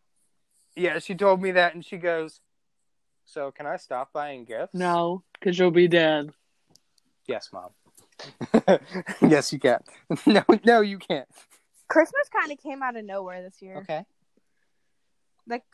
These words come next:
Speaker 3: I have nothing for anybody.
Speaker 1: Yeah. <laughs>
Speaker 2: Well, yeah, we spent
Speaker 1: So,
Speaker 2: five months
Speaker 1: um,
Speaker 2: in quarantine, and we're
Speaker 1: you don't
Speaker 2: still
Speaker 1: think
Speaker 2: in
Speaker 1: anything's gonna
Speaker 2: quarantine.
Speaker 1: happen or anything?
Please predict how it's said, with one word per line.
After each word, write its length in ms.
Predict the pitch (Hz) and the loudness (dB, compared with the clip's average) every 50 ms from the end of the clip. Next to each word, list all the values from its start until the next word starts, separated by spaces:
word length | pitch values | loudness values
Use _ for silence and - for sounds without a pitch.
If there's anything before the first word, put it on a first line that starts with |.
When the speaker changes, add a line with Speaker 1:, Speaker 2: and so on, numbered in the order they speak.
| _ _ - | _ _ 0
Speaker 3:
I 100 | 285 370 359 | 2 2 2
have 120 | 285 247 | 0 -4
nothing 520 | 240 247 233 233 247 247 285 - 262 254 262 - | -6 -12 -16 -12 -10 -10 -10 -12 -14 -20 -20 -20
for 140 | 247 220 | -18 -18
anybody. 520 | 202 202 202 196 190 185 185 185 190 190 202 _ _ _ _ _ _ _ _ _ _ _ _ _ _ _ _ _ _ _ _ _ _ _ _ - | -18 -18 -20 -20 -18 -18 -18 -18 -18 -20 -20 _ _ _ _ _ _ _ _ _ _ _ _ _ _ _ _ _ _ _ _ _ _ _ _ -14
Speaker 1:
Yeah. 140 | - - - | -14 -14 -14
<laughs> 720 | _ _ _ _ _ _ _ _ _ _ - 240 - 190 - _ - 156 | _ _ _ _ _ _ _ _ _ _ -6 -6 -4 -6 -10 _ -8 -8
Speaker 2:
Well, 100 | 175 170 | -6 -4
yeah, 160 | 180 196 190 | -2 0 0
we 140 | 175 160 156 | 0 0 0
spent 200 | 156 - - 175 | -2 -4 -4 0
Speaker 1:
So, 200 | 196 190 175 170 | 2 2 2 0
Speaker 2:
five 240 | 170 170 170 175 170 | -2 -4 -6 -6 -4
months 400 | 170 170 170 175 170 156 147 151 | -4 -2 0 0 0 -2 -4 -8
Speaker 1:
um, 60 | 175 170 | -10 -10
Speaker 2:
in 260 | 170 165 160 156 _ - | -10 -12 -14 -16 _ -14
quarantine, 800 | - 185 175 175 175 175 175 175 170 - - 143 131 127 131 139 143 | -8 -6 -6 -6 -6 -6 -8 -10 -12 -14 -16 -16 -16 -16 -18 -18 -18
and 120 | 143 143 | -16 -14
we're 100 | 151 170 | -12 -10
Speaker 1:
you 60 | 180 | -8
don't 160 | 160 175 175 175 | -4 -2 -2 0
Speaker 2:
still 100 | 156 156 | 0 -2
Speaker 1:
think 140 | 180 165 | -2 -2
Speaker 2:
in 80 | 170 170 | -2 -2
Speaker 1:
anything's 420 | 160 160 160 151 165 165 170 156 - | -2 -2 -4 -4 -4 -4 -6 -6 -8
gonna 120 | 165 165 | -6 -6
Speaker 2:
quarantine. 160 | 160 151 156 | -4 -2 -2
Speaker 1:
happen 280 | 156 147 - 160 156 156 | -2 -2 -2 -4 -6 -6
or 120 | 151 147 | -6 -8
anything? 480 | 151 151 151 - - 160 147 143 143 143 | -8 -8 -8 -6 -4 -4 -4 -4 -6 -12